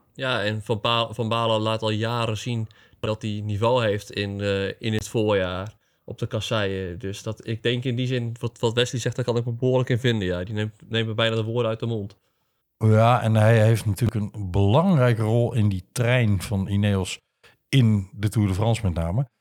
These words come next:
Speaker 2: Maar hij, wat ik eigenlijk bedoel is, hij, hij opteert altijd in een rol, eh, als schaduwkopman. Hij is nooit de honderd procent nummer één kopman geweest. Ik weet niet, eh, dat was hij in Parijs-Roubaix ook niet volgens mij.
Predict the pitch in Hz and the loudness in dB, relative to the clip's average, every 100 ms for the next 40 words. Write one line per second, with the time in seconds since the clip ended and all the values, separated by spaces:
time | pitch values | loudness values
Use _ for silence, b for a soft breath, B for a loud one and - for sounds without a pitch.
0 | _ _ - 123 143 113 131 143 - 120 | _ _ 0 4 6 4 2 -2 -4 -2
1 | 117 - 110 120 113 120 104 98 113 135 | -2 -2 -4 -4 0 0 0 -2 -2 0
2 | 101 101 - 117 110 120 123 110 - 117 | 0 0 0 -2 0 0 0 -2 -4 -6
3 | - 151 143 131 127 139 131 120 - 120 | -2 0 0 0 0 2 0 0 -2 2
4 | 117 107 107 98 135 139 139 139 139 - | 4 4 2 2 2 4 2 0 -2 -4
5 | 110 113 110 - 113 - 147 113 101 - | -4 -2 -2 -2 -2 0 0 2 2 2
6 | 104 87 87 78 - _ _ - 120 117 | 0 0 -2 -4 -12 _ _ -2 2 2
7 | 104 107 113 131 135 - _ _ _ - | 2 2 4 2 0 -6 _ _ _ -6
8 | 101 117 107 143 127 113 120 107 113 110 | 4 4 6 2 0 0 2 4 4 4
9 | 127 139 - 101 95 90 - 98 87 80 | 6 4 4 0 0 0 0 0 0 -2
10 | - - 101 113 113 117 104 - 107 110 | -6 -8 -6 -2 0 -2 -4 -10 -4 -4
11 | 104 107 107 104 107 101 101 98 - 98 | -2 -4 0 2 2 2 2 2 0 0
12 | 87 135 139 113 92 - 95 - 92 87 | 0 2 0 2 0 0 -6 -6 -6 -4
13 | 139 | -4